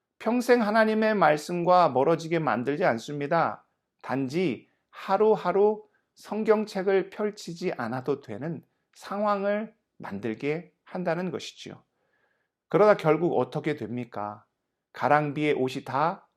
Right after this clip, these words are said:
젖는 것처럼, 또 호미로 막을 일을 나중에 가래로도 막지 못하게 되는 것처럼 결국 주님과 상관없는 삶을 살게 만든다는 것이지요.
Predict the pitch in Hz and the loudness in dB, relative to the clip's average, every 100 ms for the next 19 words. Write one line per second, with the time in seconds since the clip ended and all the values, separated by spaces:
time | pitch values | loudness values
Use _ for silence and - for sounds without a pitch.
0 | _ - 113 123 110 117 - - - _ | _ -8 -4 -4 -4 -8 -12 -16 -18 _
1 | _ _ _ _ _ _ - 254 - 220 | _ _ _ _ _ _ -2 0 0 2
2 | 220 214 185 135 135 170 175 156 143 165 | 8 8 8 6 6 6 4 2 0 0
3 | 143 107 - 143 165 156 - - 151 165 | 0 -2 -4 -4 -4 -4 -8 -2 0 0
4 | 165 170 160 101 - - 160 117 113 131 | 0 0 0 -2 -4 -8 -4 -4 -4 -4
5 | 131 123 117 127 110 110 - 156 156 113 | -4 -6 -6 -6 -8 -8 -6 -6 -6 -8
6 | _ _ _ _ _ _ - 156 208 214 | _ _ _ _ _ _ 2 4 4 2
7 | - - 180 208 214 208 196 143 - 208 | -6 -4 -2 0 4 6 6 4 -2 -6
8 | 208 202 190 175 180 160 131 156 147 151 | 2 2 2 -2 -2 -4 -6 -6 -6 -6
9 | 135 120 113 143 165 180 _ _ _ - | -8 -8 -6 -6 -6 -8 _ _ _ -14
10 | 95 107 113 110 139 147 - - - 131 | -8 -4 -4 -4 -6 -8 -10 -14 -10 -10